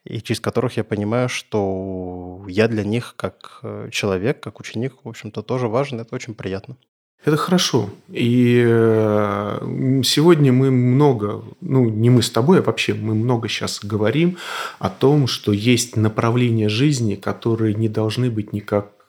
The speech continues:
Speaker 2: связаны с политикой. И, э, э, спорт, к которым косвенно относятся, м, боевые искусства, а, здесь очень важен. И, м, вот важно, чтобы люди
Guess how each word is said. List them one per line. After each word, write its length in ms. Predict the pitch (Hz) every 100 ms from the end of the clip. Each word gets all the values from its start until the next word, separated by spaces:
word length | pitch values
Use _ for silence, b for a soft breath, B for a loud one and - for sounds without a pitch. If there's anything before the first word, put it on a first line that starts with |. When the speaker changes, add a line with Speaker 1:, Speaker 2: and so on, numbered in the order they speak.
| - -
Speaker 2:
связаны 500 | - 107 98 98 98
с 80 |
политикой. 600 | - 98 95 - - - - _ B B B B B -
И, 480 | 104 104 104 104 101
э, 540 | 101 101 - 104 104 95 117
э, 220 | 107 107 98
спорт, 480 | - - 180 185 -
к 260 | - _
которым 640 | 110 - 110 104 98 98 - -
косвенно 640 | 104 - 101 98 95 - -
относятся, 720 | 95 - 95 - - - 101
м, 680 | 107 110 107 104 101 101 98
боевые 300 | 98 98 98
искусства, 640 | - 160 - - 113 107 B B B B _
а, 720 | 123 110 110 - 113 - 98
здесь 240 | 104 117 107
очень 280 | - 110
важен. 320 | 101 98 - 131 - _ -
И, 400 | 104 104 98 101
м, 1000 | 98 98 101 110 - - 55 57 - -
вот 300 | - - - _ B B B _
важно, 460 | 147 165 143 117 101
чтобы 460 | - - 101 98 101
люди 580 | 120 147 104 101 110